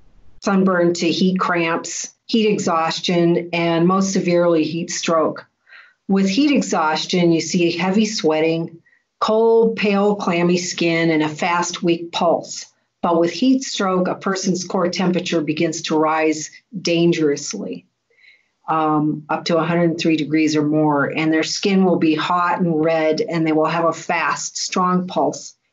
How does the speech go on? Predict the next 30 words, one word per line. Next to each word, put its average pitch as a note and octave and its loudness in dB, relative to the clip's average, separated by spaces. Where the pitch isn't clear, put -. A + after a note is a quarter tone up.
and F#3+ 4
they G#3+ 2
may G#3 2
act F#3 -2
confused. D3+ -2
Symptoms B3 2
for G#3 0
both, F#3 0
um, D#3+ 0
that F3+ 0
are E3+ 2
common E3+ 2
include D#3+ 0
nausea, F3 0
dizziness, D#3+ 0
and D3+ -6
headache. D3+ -2
Besides A#3 0
death, F3 0
heat-related G3 2
illness F3 0
can D#3 -2
cause D3+ -2
permanent G#3 0
adverse E3+ 0
health D#3+ -2
effects D#3+ -4
such F3 -2
as D#3 -2
brain, E3 -2